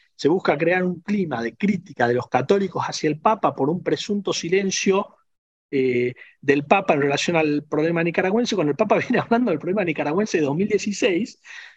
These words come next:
y el Papa está en perfecto diálogo y sintonía con la posición que los propios obispos nicaragüenses vienen planteando en relación a los problemas que viven en su país, ¿no? Pero bueno, eh, e insisto,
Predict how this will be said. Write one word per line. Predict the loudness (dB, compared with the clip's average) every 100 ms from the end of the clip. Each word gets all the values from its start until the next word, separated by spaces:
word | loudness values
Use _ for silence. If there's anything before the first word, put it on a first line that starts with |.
| -4
y | -2
el | 2
Papa | 2 2 2
está | 2
en | 0
perfecto | 0 0 0 0 0 -2
diálogo | 0 0 2 0 0 -2 -4
y | -10
sintonía | -8 -6 -2 0 0 0 0 0 -4 _ _
con | 0 2
la | 2
posición | 0 0 0 2
que | 0
los | 2
propios | 2 2 2
obispos | 2 0 0
nicaragüenses | 0 0 0 0 0
vienen | -2 -2 -2
planteando | -4 -2 -2 -2
en |
relación | -2 -2 0 0
a |
los | 0
problemas | 0 0 0 0
que | 0
viven | 2 0
en |
su | -2 -2
país, | 0 0 -4 -12 _ _ _
¿no? | 0 0 0 -10 -20 -20 _
Pero | 2 4
bueno, | 2 0 -4 -12 -14 -2
eh, | 0 0 -2 -4 _ _ _ _
e | -4
insisto, | 0 0 0 -2 -8